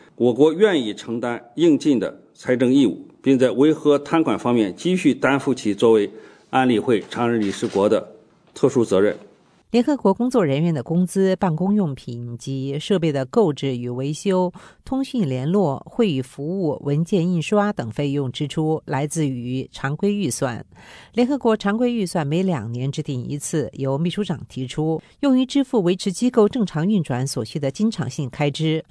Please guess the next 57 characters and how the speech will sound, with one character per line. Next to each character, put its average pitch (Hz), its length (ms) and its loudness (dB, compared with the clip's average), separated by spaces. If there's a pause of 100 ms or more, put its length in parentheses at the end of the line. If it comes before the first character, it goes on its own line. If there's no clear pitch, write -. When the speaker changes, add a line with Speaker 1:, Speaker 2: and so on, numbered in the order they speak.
(300)
Speaker 2:
按 185 100 0
照 165 140 4
惯 165 240 2
例， 160 260 -2 (200)
常 240 200 0
规 285 160 0
预 262 160 2
算 214 220 0
案 147 320 0
在 170 260 0
正 208 240 -2
式 143 220 -4
提 156 180 -6
交 185 280 -2
第 190 260 0
五 180 220 0
委 170 140 2
员 120 200 -8
会 131 160 -4
之 202 180 0
后， 165 380 0
将 170 320 0
接 226 220 0
受 165 320 -2
细 208 320 -2
致 147 240 -2
深 247 340 -2
入 220 180 -2
的 131 240 -6
进 226 200 -2
一 160 80 0
步 135 160 -4
审 110 240 -8
查， 117 340 -4 (320)
然 180 220 2
后 202 200 -2
上 165 300 -4
报 165 160 -2
联 117 300 -6
大， 180 320 -6 (240)
在 269 240 2
即 247 160 -6
将 262 160 0
到 247 160 0
来 160 140 -2
的 170 100 0
预 196 100 -4
算 165 280 -4
年 131 200 -6
度 180 140 -4
开 208 220 -4
始 113 180 -10
前 135 460 -6
表 120 260 -4
决 139 220 -6
通 220 240 0
过， 185 260 4